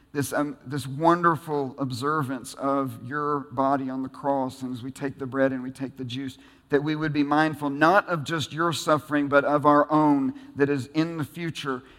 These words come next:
and that we could gird ourselves up to prepare for that now and be able to handle that biblically and obediently. And I pray all of that in Jesus' name.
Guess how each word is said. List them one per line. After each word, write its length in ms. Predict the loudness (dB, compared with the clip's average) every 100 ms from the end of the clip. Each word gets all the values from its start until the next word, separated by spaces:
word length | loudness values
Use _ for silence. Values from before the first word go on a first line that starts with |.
| -6
and 140 | -2
that 140 | 0 -2
we 180 | -6 -8
could 400 | -4 -4 -2 -4
gird 400 | 0 2 2 2
ourselves 640 | 0 0 0 0 0 -4
up 300 | -2 0 -2
to 140 | -6 -8
prepare 520 | -8 -10 -4 0 0
for 200 | 0 -8
that 320 | -6 -6 -6
now 500 | -2 0 0 -4 -12 -18 _ _ _ _ _ _ _ -16
and 120 | -10
be 160 | -2 0
able 200 | 0 -2
to 120 | -6
handle 360 | -4 -4 -4 -8
that 240 | -10 -6
biblically 580 | -6 -6 -8 -12 -18 -20 _ _ _ _ _ -10
and 140 | -8
obediently. 680 | -8 -10 -12 -12 -14 -18 -20 _ _ _ _ _ -14
And 100 | -12
I 80 |
pray 380 | -12 -10 -10 -10 -12
all 180 | -6 -4
of 160 | -6
that 260 | -10 -14 -18 _ _ _ _ _
in 80 | -14
Jesus' 480 | -10 -10 -8 -10 -12
name. 260 | -18 -18